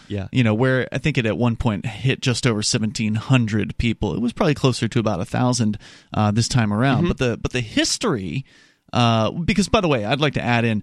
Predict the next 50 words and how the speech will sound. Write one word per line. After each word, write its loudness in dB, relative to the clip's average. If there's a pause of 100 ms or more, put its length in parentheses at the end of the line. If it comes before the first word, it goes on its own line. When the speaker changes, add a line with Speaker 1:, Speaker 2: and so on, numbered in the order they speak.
(300)
Speaker 2:
that -2
numbers 2
don't 2
mean 0 (480)
a 6
whole 2
lot 2
about 0
whether 2
an 0
event 0
is -6
good 0
or 0
not. -4
So, 4
for 0
instance, 0
we 4
had 2
Keenvention 0
here 0
in -2
town, 0 (320)
and 2 (100)
I 0
don't 0
think 0
that 2
ever 0
hit 0
more -2
than -2
a -2
hundred 0
and -6
fifty 0
people -2
in -2
its, -2
in -2
its -4
best -4
year, 0
and -2
it 0
was -2
a -2
really 0
great, -2